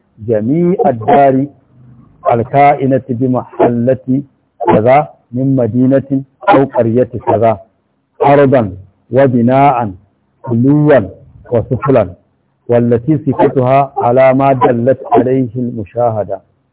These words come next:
وتصادق، وتصادق عليه الطرفان المتبايعان من كونهما تشمل، من كونها تشمل على كذا وكذا، توصف وصفا كاملا،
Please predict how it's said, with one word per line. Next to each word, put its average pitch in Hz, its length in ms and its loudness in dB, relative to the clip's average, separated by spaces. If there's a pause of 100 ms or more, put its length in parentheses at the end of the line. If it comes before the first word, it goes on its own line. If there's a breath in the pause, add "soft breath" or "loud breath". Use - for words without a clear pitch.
(580)
وتصادق، 135 1080 2
وتصادق 135 720 0
عليه 117 520 -2
الطرفان 131 800 0 (500)
المتبايعان 127 1120 0 (100)
من 131 260 -2
كونهما 120 640 0
تشمل، 123 640 -2 (480)
من 123 140 -2
كونها 131 520 2
تشمل 123 560 -2
على 123 280 0
كذا 110 300 -6
وكذا، 95 500 -2 (720)
توصف 151 400 2 (420)
وصفا 143 560 0
كاملا، 117 460 0